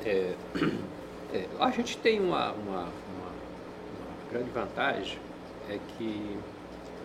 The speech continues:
o que você percebe, por exemplo, nesse trabalho do território, é que a própria comunidade é coprodutora desse trabalho. Isso é fundamental, isso é fantástico.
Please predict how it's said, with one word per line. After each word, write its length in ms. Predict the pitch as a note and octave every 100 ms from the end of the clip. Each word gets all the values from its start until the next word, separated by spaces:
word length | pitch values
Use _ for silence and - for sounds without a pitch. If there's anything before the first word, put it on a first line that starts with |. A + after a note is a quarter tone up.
| -
o 40 |
que 120 | B2 D#3
você 300 | D#3 D3+ D3
percebe, 480 | C#3 C3 - A2+ -
por 120 | G#2+
exemplo, 300 | G#2 F#2 E2+ - -
nesse 200 | G#2 -
trabalho 400 | - G#2+ G2+ G2
do 200 | F#2 -
território, 580 | F#2+ F#2+ - - - - - - - - - - - - -
é 80 | - -
que 100 | B2
a 80 | - - -
própria 280 | A#2+ C3+ A2+
comunidade 720 | - G#2+ G2 F#2 D#2 D#2 E2 - - - -
é 60 | - - - -
coprodutora 1700 | G#3+ A#3 A#3 - - - - - - - - - - - - - - - - - - - - - - - G2
desse 180 | - -
trabalho. 240 | G2 - - - - - - - - -
Isso 220 | D#3+ - - - - - - - -
é 80 | G#2+ -
fundamental, 640 | C#3 F3+ F2 F#2+ - D#2+ - -
isso 200 | - -
é 40 | - -
fantástico. 600 | - - - - - -